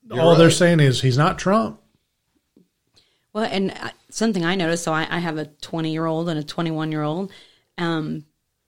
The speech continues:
Speaker 3: and last year for whatever we were voting for, I was like, "Hey, y'all gonna vote?" And like, "Oh, we're not even registered." I'm like, "What?" <laughs> So I made 'em both get registered, but it's like they could care less. And I'm like, "You should care, though." I was like,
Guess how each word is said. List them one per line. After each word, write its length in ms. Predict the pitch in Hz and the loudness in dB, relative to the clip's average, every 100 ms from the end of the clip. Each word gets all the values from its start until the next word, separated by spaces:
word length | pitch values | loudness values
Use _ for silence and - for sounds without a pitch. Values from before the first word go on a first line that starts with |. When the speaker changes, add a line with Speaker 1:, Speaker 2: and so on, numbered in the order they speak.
| _ _ _ _ _ | _ _ _ _ _
Speaker 3:
and 500 | 170 165 160 151 - - | -4 -2 -4 -6 -12 -8
last 420 | 190 175 196 - | 2 2 4 2
year 220 | 170 165 | 2 0
for 320 | 160 160 151 143 143 | -2 -4 -6 -8 -16
whatever 440 | 170 165 165 165 | -12 -6 -4 -4
we 100 | 165 | -4
were 140 | 156 | -4
voting 320 | 165 170 175 170 | -4 -4 -4 -4
for, 220 | 175 165 | -4 -4
I 20 | |
was 80 | 160 | -4
like, 80 | 175 | -2
"Hey, 160 | 247 | 0
y'all 140 | 226 202 | 2 0
gonna 140 | 185 | 0
vote?" 240 | 175 226 226 | 2 0 0
And 80 | 170 | -6
like, 120 | 165 | -6
"Oh, 80 | 180 | -2
we're 100 | 196 | 0
not 120 | 208 | 0
even 160 | 202 175 | 0 0
registered." 440 | 190 185 - 156 | -2 -4 -6 -6
I'm 60 | 156 | -8
like, 100 | - | -10
"What?" 140 | - - - _ _ _ - | -4 -4 -4 _ _ _ 0
<laughs> 220 | - - - - - - - - | 0 -4 -16 -14 -12 -8 -8 -6
So 200 | - 214 | -2 2
I 40 | 220 - - - | 2 0 -4 2
made 160 | 226 240 | 4 6
'em 80 | |
both 200 | 262 269 | 6 6
get 160 | 285 240 | 4 4
registered, 500 | 214 240 254 233 233 | 4 4 0 0 2
but 100 | 196 | 2
it's 140 | 190 | 2
like 180 | 220 214 | 2 2
they 120 | 226 220 | 2 0
could 160 | 233 | 0
care 220 | - 233 | -2 0
less. 300 | 214 254 240 | 0 -2 -2
And 60 | 190 | -2
I'm 60 | 196 | -2
like, 180 | 190 | -2
"You 120 | 185 202 | -2 -2
should 280 | - 226 | 0 -2
care, 280 | - - - | -4 -6 -6
though." 240 | - - - - _ - | -8 -12 -14 -20 _ -6
I 40 | |
was 80 | 175 | -2
like, 240 | 175 165 | -2 -4